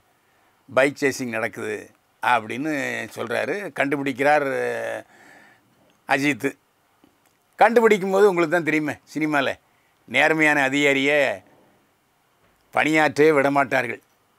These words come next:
இந்த அரசு நிர்வாகம் சீர்கெடுவதற்கு காரணமே முப்பது சதவீதம் நல்லவர்கள், எழுபது சதவீதம் கெட்டவர்கள். கெட்டவர்கள்லாம் லஞ்சம் அவ்வளவு வாங்குவான். த-,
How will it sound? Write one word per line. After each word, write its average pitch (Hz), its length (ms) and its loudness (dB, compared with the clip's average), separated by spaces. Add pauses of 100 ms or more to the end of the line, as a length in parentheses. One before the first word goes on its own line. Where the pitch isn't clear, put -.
(260)
இந்த 110 180 -2
அரசு 156 440 2
நிர்வாகம் 151 580 2
சீர்கெடுவதற்கு 143 680 -2
காரணமே 131 760 -2 (720)
முப்பது 170 440 0
சதவீதம் 160 400 0
நல்லவர்கள், 143 540 0 (1040)
எழுபது 156 380 4
சதவீதம் 135 340 -2
கெட்டவர்கள். - 480 -2 (640)
கெட்டவர்கள்லாம் 180 460 4
லஞ்சம் 170 260 2
அவ்வளவு 160 280 6
வாங்குவான். 135 380 0 (600)
த-, 170 380 6